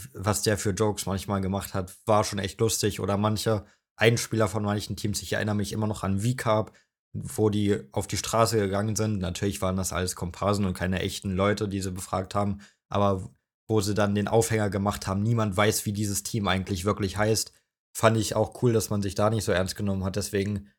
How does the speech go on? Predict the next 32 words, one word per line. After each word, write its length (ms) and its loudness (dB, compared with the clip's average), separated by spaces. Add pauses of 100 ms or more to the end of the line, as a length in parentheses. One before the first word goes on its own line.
(140)
es 100 2
hatte 160 6
schon 200 4
coole 280 6
Momente. 720 4 (640)
Am 160 -2
Ende 600 4 (580)
war 240 4
es 140 0
halt 180 2
ein 60 -2
Event, 320 0
was 160 0
man 100 0
geguckt 340 -2
hat, 140 -2
um 100 0
die 120 0
zehn 260 0
Liveries 480 2
zu 80 -4
sehen. 340 0 (520)
Da 140 2
gab's 340 2
dann 260 0
coole 300 4
Liveries, 400 4
da 100 2
gab's 240 0
weniger 300 4
coole 300 0
Liveries. 600 0